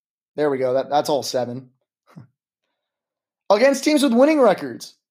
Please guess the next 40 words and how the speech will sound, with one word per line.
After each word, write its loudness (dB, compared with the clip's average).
twelve 4
touchdowns 0
to 0
five -2
interceptions, -6
five 2
and -4
two, -6
and -2
a 0
far 2
weaker -4
conference -4
than -6
the -4
Bi-, -4
S 2
E -4
C, -6
Big -4
Ten, 0
and -6
Big -6
Twelve. -6
I 2
watched 4
a 4
lot 4
of 4
Oregon 2
games -8
last -6
year. -12
I 0
watched -2
the -8
Rose -2
Bowl 0
against -6
Wisconsin. -6